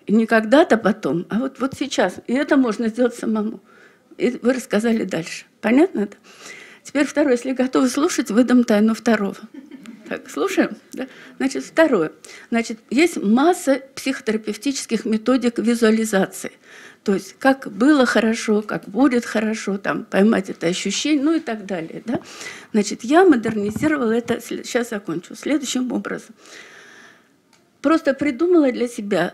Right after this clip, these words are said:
виртуальный, м, альбом, фотоальбом, фотографии тех моментов, которые мне особенно дороги в прошлом.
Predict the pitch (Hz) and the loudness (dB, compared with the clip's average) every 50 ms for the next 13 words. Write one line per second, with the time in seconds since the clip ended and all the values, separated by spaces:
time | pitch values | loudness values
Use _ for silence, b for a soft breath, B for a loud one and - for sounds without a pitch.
0 | - - 202 233 240 240 - - 247 269 294 320 330 349 320 330 339 349 339 349 | -6 -2 4 4 4 4 4 4 6 6 8 8 10 12 12 12 12 8 6 2
1 | B B B B B - 202 202 202 202 208 233 - - - - - 202 226 240 | B B B B B -4 0 0 0 0 0 -4 -8 -14 -14 -4 0 2 2 2
2 | 214 185 220 240 269 262 - - 269 285 277 - 247 233 220 214 208 185 226 254 | 2 0 0 0 0 0 4 6 6 6 6 6 4 4 4 2 -2 0 2 4
3 | 285 311 349 - - _ - - 240 226 - 226 226 226 240 240 247 277 320 320 | 4 4 2 0 -6 _ -4 -4 -2 2 4 2 4 4 2 2 2 2 2 0
4 | - 302 285 269 - - - 254 240 - 247 226 220 220 220 262 302 294 294 269 | 0 -4 -4 -4 -6 -2 0 0 2 2 2 2 2 2 2 2 2 2 2 0
5 | 269 - - 202 - - 226 233 233 226 226 220 214 208 208 - 214 208 208 208 | -2 0 -2 -2 2 2 2 4 4 4 4 4 4 2 2 0 0 0 0 0
6 | 208 202 196 202 226 214 185 175 - 127 170 - - - 202 180 160 - - | 0 -2 0 2 2 2 2 0 -2 -4 -6 -6 -4 -4 -2 -2 -4 -6 -10